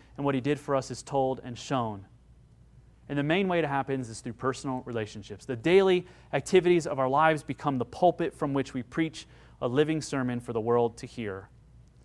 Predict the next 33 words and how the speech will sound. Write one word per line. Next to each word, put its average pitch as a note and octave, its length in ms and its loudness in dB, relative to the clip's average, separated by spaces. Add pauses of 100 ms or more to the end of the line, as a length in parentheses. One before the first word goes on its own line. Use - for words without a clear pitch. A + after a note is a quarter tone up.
(680)
So - 140 -6
these G#3+ 180 2
are A3 60 2
great F#3 180 0
advantages. E3 720 -6 (420)
We C3+ 100 0
all F3 160 8
have E3+ 200 2
an D#3+ 80 0
oikos. F3 640 -4 (1400)
We D#3+ 200 6
all F3+ 180 10
have E3+ 240 4
an D#3+ 80 4
oikos. E3 480 4
We, C#3 220 0 (240)
we, C#3 220 2
uh, B2 360 0
it's C#3+ 260 -4
more E3+ 240 8
organic. D3+ 640 4
It's C#3 200 -4
more D#3 200 4
a C#3 60 2
natural D3 540 2
way D3+ 300 2
to C3 400 -4
apply D#3+ 360 2
the D3+ 80 2
gospel D3 440 0
to D#3 80 -8
everyday C#3+ 300 -4
life. D#3 400 0